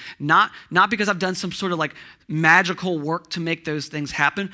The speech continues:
but if I start talking to God about wanting to follow him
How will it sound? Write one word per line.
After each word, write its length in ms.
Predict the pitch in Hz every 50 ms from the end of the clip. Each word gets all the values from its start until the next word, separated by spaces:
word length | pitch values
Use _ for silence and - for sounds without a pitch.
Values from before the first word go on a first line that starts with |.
| - - -
but 80 | - 165
if 100 | 165 -
I 140 | 202 240 247
start 260 | 247 277 269 - -
talking 420 | - - 202 190 202 196 226 214 208
to 120 | - 175
God 540 | 147 131 156 143 147 160 170 175 185 190 185 - - - - -
about 320 | 165 160 165 160 151 151 - - - - - -
wanting 400 | 156 151 156 160 175 180 185 175
to 120 | - 170
follow 460 | 147 - - - 170 170 175 180 170 151
him 480 | 135 - 175 170 170 170 175 175 165